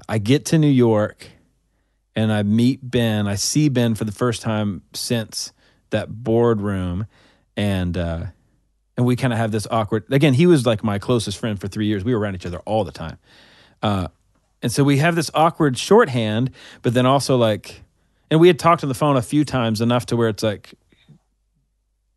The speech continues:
you know, some of the, some of the elephant in the room was cleared out, but it was, it was just weird. We get, we go downstairs,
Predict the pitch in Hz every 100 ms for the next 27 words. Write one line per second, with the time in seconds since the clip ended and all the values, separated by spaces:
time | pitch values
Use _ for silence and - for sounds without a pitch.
0 | _ _ _ 131 104 101 101 170 156 135
1 | 117 110 98 - - - - - 143 135
2 | 113 110 104 101 117 110 104 101 104 104
3 | 101 95 - 104 101 98 104 110 131 147
4 | 113 196 170 - 170 120 147 147 120 107
5 | 95 _ _ _ _ _ - _ - 113
6 | 120 143 147 - _ - - _ 110 131
7 | 151 147 - 139 123 120 117 -